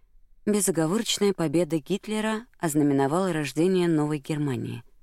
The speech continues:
прочитала Мадалена и вопросительно взглянула на мужа.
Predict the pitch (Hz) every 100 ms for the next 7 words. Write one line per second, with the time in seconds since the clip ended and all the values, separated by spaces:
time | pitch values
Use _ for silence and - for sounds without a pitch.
0 | - - 151 143 139 127 127 123 123 139
1 | 175 170 - - - - 190 165 139 135
2 | - 185 196 185 156 143 127 131 131 135
3 | 123 110 110